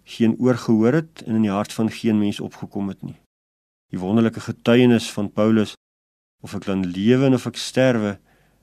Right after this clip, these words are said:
ek behoort aan die Here." Om te lewe is vir my Christus en om te sterwe wins.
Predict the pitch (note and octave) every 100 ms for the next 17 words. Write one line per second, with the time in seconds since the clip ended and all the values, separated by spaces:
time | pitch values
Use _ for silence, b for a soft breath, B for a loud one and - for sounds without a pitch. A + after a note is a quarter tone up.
0 | _ G2 - G2+ G2+ - G2 F#2+ F2+ F2
1 | G2+ _ _ _ _ _ _ _ - -
2 | G2+ F#2 G#2+ B2 C3 - A#2+ G#2+ - B2+
3 | C3+ - E3+ - A#2 A#2 - - B2 B2+
4 | A#2+ C3+ - - -